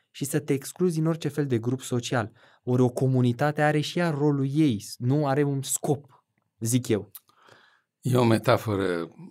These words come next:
Speaker 2: făcută de, cum îl cheamă, pe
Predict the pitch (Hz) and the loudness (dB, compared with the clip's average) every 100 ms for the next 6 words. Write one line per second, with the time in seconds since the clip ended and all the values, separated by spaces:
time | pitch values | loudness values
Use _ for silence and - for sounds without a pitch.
0 | _ - 107 95 - 95 107 87 98 95 | _ -16 -12 -12 -12 -10 -8 -8 -10 -10
1 | 92 - _ _ _ _ _ _ - 120 | -10 -14 _ _ _ _ _ _ -8 0
2 | 110 98 110 107 107 104 104 107 - | 0 0 -2 -4 -4 -6 -6 -6 -8